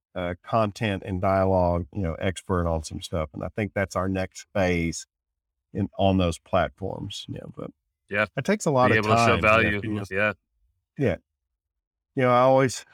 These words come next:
Speaker 1: I applaud, you know, the influencers and stuff on social media, 'cause, like, man, how in the
Speaker 2: <laughs>
Speaker 1: world do you have that much time to put content
Speaker 2: <laughs>
Speaker 1: out there and do this? And I'm gonna say even, like, a podcast, you know, I'd love to do something like this 'cause I love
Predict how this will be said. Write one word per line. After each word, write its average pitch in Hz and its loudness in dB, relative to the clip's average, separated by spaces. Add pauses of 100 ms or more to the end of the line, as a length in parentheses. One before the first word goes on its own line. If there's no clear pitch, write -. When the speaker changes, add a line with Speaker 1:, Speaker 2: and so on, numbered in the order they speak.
Speaker 1:
I 120 0
applaud, 131 6
you 110 2
know, 101 2
the 101 0
influencers 110 -2
and 92 -6
stuff 101 -2
on 95 -2
social 98 -2
media, 101 0
'cause, 92 -14
like, 87 -12
man, 143 -6
how 117 -4
in 90 -2
the 80 -4
Speaker 2:
<laughs> - -
Speaker 1:
world 98 -2
do 98 -4
you 95 -2
have 101 -2
that 98 -2
much 98 -8
time 101 -2
to 92 -10
put - -12
content 101 -4
Speaker 2:
<laughs> - -8
Speaker 1:
out 82 0
there 85 -2
and 98 -14
do 98 0
this? 85 -4
And 110 -4
I'm 117 0
gonna 120 2
say 107 -2
even, 110 0 (420)
like, 113 2
a 98 -2
podcast, 98 0
you 98 -8
know, 87 -8
I'd 113 0
love 127 4
to 117 -2
do 120 0
something 120 -2
like 120 -2
this 127 -4
'cause 107 -4
I 98 4
love 101 2